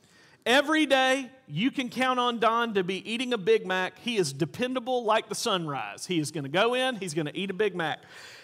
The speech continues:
He said that he's only missed a few days in his fifty years, and that was because he lives in Wisconsin, and the store was actually snowed in with win-, with snow up past the door.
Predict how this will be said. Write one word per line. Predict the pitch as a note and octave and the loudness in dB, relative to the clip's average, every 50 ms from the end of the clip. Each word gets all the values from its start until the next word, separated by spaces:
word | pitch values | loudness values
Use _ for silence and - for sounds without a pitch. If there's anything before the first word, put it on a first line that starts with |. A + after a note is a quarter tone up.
| - | -2
He | - G3 | 0 2
said | F3+ - C4+ B3 G#3+ | 4 4 4 4 4
that | A#3+ A3+ | 2 2
he's | G#3+ A#3 A3+ - | 2 -4 -4 -4
only | C4+ A3+ B3 C#4 D4+ D4+ D4+ C#4+ | -2 0 0 0 2 2 2 2
missed | C4 A#3+ B3+ B3+ - - - | 2 2 0 0 0 0 -2
a | F3+ | -4
few | - - - G#3+ A3+ B3 C4 C4+ | -4 -6 -10 -8 -4 -4 -4 -4
days | A#3 G3 G#3+ G#3+ A3 G#3 F3 D3 B2 B2+ C#3+ - - - - _ _ | 0 2 4 4 4 2 0 -2 -4 -6 -6 -4 -6 -6 -8 _ _
in | - F#3+ G#3 G#3 G3 | -2 -2 0 0 0
his | F#3+ E3+ G3 F3+ F3 - | 0 2 2 2 2 0
fifty | - - C4 B3+ - - B3+ | -4 -2 -2 -2 -2 -6 -8
years, | A3+ A3+ A#3 A3+ G3 D#3+ D3+ D#3 D3+ - | -6 -4 -2 -2 0 -2 -2 -4 -8 -6
and | - E3+ E3 E3+ G3 | -4 -4 -2 2 2
that | A3 B3 G3+ | 2 2 0
was | A#3 F3+ F3+ | -2 -4 -4
because | F#3+ G#3+ - - G3+ F3+ E3+ E3+ E3 | -8 -10 -4 -2 0 0 2 0 -2
he | - G3 F3 | -2 -2 2
lives | F3 G3+ G#3 F3 G#3 | 2 2 2 0 -2
in | G#3 F#3+ | -4 -4
Wisconsin, | F#3+ F3+ - - G3+ F#3+ F3+ E3 - - D3+ C#3 C#3 C3+ - - - - - - _ | -4 -4 -6 -6 -6 -6 -6 -6 -8 -10 -10 -10 -10 -12 -16 -20 -20 -20 -20 -20 _
and | - F#3 F3+ F3+ E3 | -2 0 2 2 2
the | D3+ D#3+ | 0 -2
store | - - - - - A#3+ B3 B3+ A#3 G#3+ F3+ | -2 -4 -4 2 2 6 6 8 6 6 6
was | E3+ E3+ D#3 E3+ | 4 2 2 4
actually | F#3+ F#3+ F#3 - - F3+ E3 | 2 2 2 -2 -4 -4 -2
snowed | D3+ - - - - G#3 G#3 G#3 A3 A3 A3 A3+ A3 A3 | -2 -2 -4 -4 -4 -2 0 2 4 6 4 4 2 -2
in | A3 F#3+ G3 G3+ G3+ F3+ D#3 C#3+ C#3+ C#3+ | -4 -4 -2 0 0 0 -2 -4 -4 -4
with | D3+ D3+ D#3 | -4 -4 -4
win-, | C#3+ D3+ F3+ G#3 A3 - | -4 -2 -2 -2 -2 0
with | - F3+ F3+ E3+ - | 0 0 0 0 -2
snow | - - G3+ A3+ G#3+ G#3 G3+ F3+ | -6 -8 -4 0 4 4 4 4
up | F3 - F#3 F#3 - - | 2 2 0 0 0 0
past | - G3 F#3 F3 - - | 2 2 2 2 2 -2
the | F3 | -4
door. | D3+ D#3 C#3+ B2 A2+ - | -4 -4 -4 -6 -8 -12